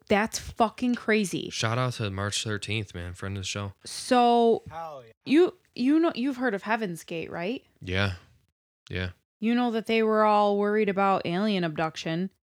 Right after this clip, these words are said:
Speaker 2: Mm-hmm.
Speaker 1: That happened, like, a couple, they all killed themselves a couple days after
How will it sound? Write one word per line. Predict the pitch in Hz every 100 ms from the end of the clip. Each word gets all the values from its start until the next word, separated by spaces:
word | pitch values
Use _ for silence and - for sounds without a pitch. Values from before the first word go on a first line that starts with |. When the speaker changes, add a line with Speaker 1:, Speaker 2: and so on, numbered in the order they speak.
| -
Speaker 2:
Mm-hmm. | 104 101 95 _ _ _ _ _ _ _ _ _
Speaker 1:
That | 202 220
happened, | 240 277 285 311 302
like, | 240 214 190 -
a | 190
couple, | - - 185 - -
they | 208 233
all | 269
killed | - 220
themselves | 196 180 180 175 -
a | 185
couple | - 180 180
days | 180 180 180
after | - - 196 180 170